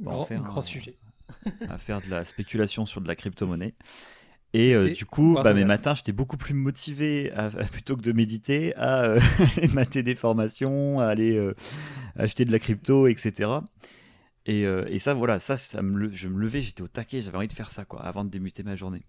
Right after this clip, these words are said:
Speaker 1: Et je dis crypto, mais je l'ai fait pour l'immobilier ou pour d'autres, euh,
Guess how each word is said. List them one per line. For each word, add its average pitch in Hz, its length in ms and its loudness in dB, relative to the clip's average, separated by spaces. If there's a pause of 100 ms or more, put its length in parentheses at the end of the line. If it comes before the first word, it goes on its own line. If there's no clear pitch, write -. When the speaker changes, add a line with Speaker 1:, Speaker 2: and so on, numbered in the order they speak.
(640)
Speaker 1:
Et 98 180 2
je - 120 -6
dis 95 80 -12
crypto, - 340 -6
mais 135 100 0
je 98 120 -8
l'ai 95 80 -6
fait 104 120 -8
pour - 160 -12
l'immobilier 95 840 -6
ou 110 140 -4
pour - 240 -12
d'autres, - 380 -6
euh, 87 200 -8